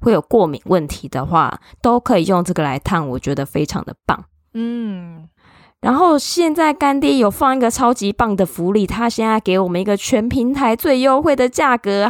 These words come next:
Speaker 1: 它的原价是一九九零元，现在只要在五月二十一号前点入资讯栏的专属连结，就只要一二九零元，可以现省七百块哦，是不是差很多呢？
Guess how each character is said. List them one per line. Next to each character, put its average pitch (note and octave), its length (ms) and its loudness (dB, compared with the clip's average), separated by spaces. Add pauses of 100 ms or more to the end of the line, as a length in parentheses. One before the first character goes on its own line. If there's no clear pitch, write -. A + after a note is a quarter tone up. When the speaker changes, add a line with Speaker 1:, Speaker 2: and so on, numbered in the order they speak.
(100)
Speaker 1:
它 C4+ 180 -2
的 C4 100 4
原 G#3+ 280 4
价 A#3 200 -2
是 B3 140 -4
一 G#4 260 0
九 B3+ 240 4
九 A3 240 2
零 G3+ 220 0
元， G#3 240 2
现 A#3+ 240 -6
在 A#3 220 -2
只 F#3+ 100 -6
要 G3+ 180 2
在 E4 260 0
五 F#3 180 -2
月 C4+ 240 0
二 G4+ 100 -2
十 - 160 -4
一 B3+ 100 -2
号 D#4+ 160 -2
前 A3 300 -4
点 G3 220 -2
入 C4 200 -2
资 G#4 220 -4
讯 G#4 180 -4
栏 B3 160 0
的 A3+ 120 -2
专 C#4+ 260 -2
属 B3 240 -2
连 A3 240 2
结， A#3 260 0 (200)
就 E4+ 240 -2
只 F3 300 -4
要 A#3+ 280 2
一 D4+ 200 -4
二 E4+ 220 -2
九 A3+ 320 2
零 G#3+ 220 0
元， A#3 260 2
可 E4+ 120 -2
以 C4+ 80 0
现 F#4 420 0
省 B3+ 320 -2
七 F#4+ 260 0
百 D4+ 220 0
块 F#4+ 380 0
哦， F#4 240 4 (240)
是 - 160 -8
不 F3+ 80 -6
是 A3 180 -6
差 A3 240 -2
很 A#3+ 180 -2
多 D4+ 240 2
呢？ F#4 260 2